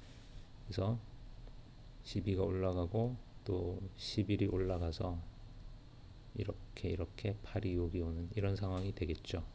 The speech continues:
그 얘기는 팔과, 팔과 십이가 자리를 바꾸고 그러니까 여기 십이가 오고 다시 팔과 십일이 자리를 바꾸어서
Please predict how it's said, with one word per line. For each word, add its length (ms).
그 140
얘기는 440
팔과, 760
팔과 420
십이가 540
자리를 400
바꾸고 600
그러니까 280
여기 180
십이가 500
오고 420
다시 300
팔과 480
십일이 420
자리를 360
바꾸어서 580